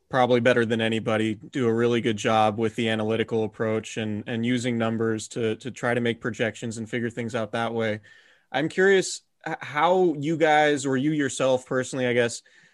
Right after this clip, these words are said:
view the forty-niners in twenty twenty-one, depending on who's starting at quarterback, right? Like, do you, do you view them as a possible contender if Trey Lance is starting week one or, you know, half the season or, or whatever it may be?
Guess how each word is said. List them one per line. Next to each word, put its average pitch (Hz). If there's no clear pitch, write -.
view 156
the 170
forty-niners 139
in 131
twenty 135
twenty-one, 123
depending 123
on 113
who's 113
starting 117
at 117
quarterback, -
right? 123
Like, 123
do 139
you, 160
do 143
you 165
view 165
them 180
as 143
a 151
possible 143
contender 143
if 175
Trey 156
Lance 147
is 143
starting 139
week 135
one 135
or, 123
you 139
know, 117
half 123
the 131
season 127
or, 120
or 127
whatever 120
it 120
may 123
be? 123